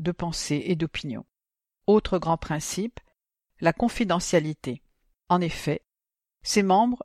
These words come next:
s'astreindront à un devoir de réserve. Enfin, on notera que le Conseil des seniors s'inscrira volontairement dans le temps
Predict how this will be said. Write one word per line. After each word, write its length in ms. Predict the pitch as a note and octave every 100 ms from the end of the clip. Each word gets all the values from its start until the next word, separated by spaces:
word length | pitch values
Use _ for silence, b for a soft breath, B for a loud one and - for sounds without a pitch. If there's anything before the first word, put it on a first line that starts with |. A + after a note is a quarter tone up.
| -
s'astreindront 840 | - A3 - - F3+ D#3+ D3+ F3+
à 100 | -
un 160 | F#3 F3
devoir 320 | E3+ F#3 F#3+
de 100 | E3
réserve. 480 | D#3+ D3 A#2+ A#2+ D#3 _ _ _ _ _ _ -
Enfin, 480 | G3 - F3 F3+ - _ _ _ _ _
on 100 | E3
notera 480 | F3+ A3 - F3+ F3+
que 200 | - -
le 160 | E3 D#3
Conseil 480 | - A3 - G#3+ F#3
des 100 | E3
seniors 640 | - D#3 D3 D3 E3+ G3
s'inscrira 640 | - F#3+ - - F#3 F3+
volontairement 840 | D#3 G#3 G3+ - D#3+ D#3+ D#3 E3+ -
dans 140 | F3+
le 120 | F3+ D#3+
temps 300 | - D#3